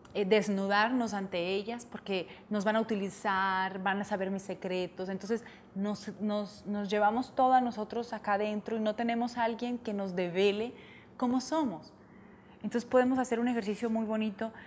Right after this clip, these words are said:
de poder también escribir, de preguntarnos y escribir las respuestas. Y a la vez las vol-, las leemos y, y, y nos conocemos.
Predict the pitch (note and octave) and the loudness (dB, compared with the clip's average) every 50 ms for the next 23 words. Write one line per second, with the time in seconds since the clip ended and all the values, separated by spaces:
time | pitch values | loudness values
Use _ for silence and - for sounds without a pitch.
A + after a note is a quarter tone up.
0 | - - - G3 F#3+ G3+ G3 F#3+ F#3+ F#3+ F#3+ - A3 A3 A3 A3 A3+ A#3 - - | -14 -8 -8 -6 -2 0 0 2 0 0 -2 -2 -2 -2 0 0 -2 -2 -4 -6
1 | - G3+ F#3 A3 C4 C4+ G#3 D#3 - - - - - - - - - - - - | -8 -6 -4 -4 -4 -6 -6 -10 -14 -20 -20 -20 -20 -20 -20 -20 -20 -20 -20 -20
2 | - - - - - - - - G3+ G3 - A3 G#3 F#3+ G#3 G3 F#3+ - G3 G3+ | -20 -20 -20 -20 -20 -12 -6 -4 -4 -2 0 0 0 0 0 -2 0 2 2 4
3 | G#3 A#3 B3 A#3 A#3+ G#3+ - - - G3+ G#3 G#3 C4+ D#4+ D#4+ C4+ A#3+ G3 E3+ E3+ | 4 2 0 0 -2 -4 -4 -4 -4 -2 0 4 4 4 4 2 0 -4 -4 -4
4 | F3 E3+ - - - D#3+ D#3 D3+ - - D#3 D3+ - - - - - - - - | -6 -8 -8 -8 -8 -8 -8 -8 -8 -8 -8 -8 -8 -12 -16 -20 -20 -20 -20 -20
5 | - - - - G3+ G#3 G3 G3 G3 G3 G3+ G#3+ - B3+ B3 A3+ G#3+ G3+ G3 G3 | -20 -14 -6 0 2 4 6 6 6 6 6 4 4 6 4 4 4 4 4 4
6 | F3+ G#3 G3+ F#3+ - G3 F3 E3+ F3 F#3+ A3 B3 A#3+ G#3+ F3+ E3 - - - - | 6 4 4 2 2 2 0 2 2 4 6 6 6 4 2 0 -6 -10 -16 -20
7 | - - - - - - - - - - - - - - - - G#3 A3 - - | -20 -20 -20 -20 -20 -20 -20 -20 -20 -20 -20 -20 -20 -20 -16 -12 -12 -12 -12 -10
8 | - G#3 G3 - G#3 G3 G3+ G#3 G3+ - - A3 A3 G#3 G3+ G3 - - D4 E4 | -8 -8 -6 -2 0 2 2 2 0 -2 -4 -4 -2 -2 -4 -4 -4 -2 0 0
9 | D#4+ B3 E3+ | 0 0 -2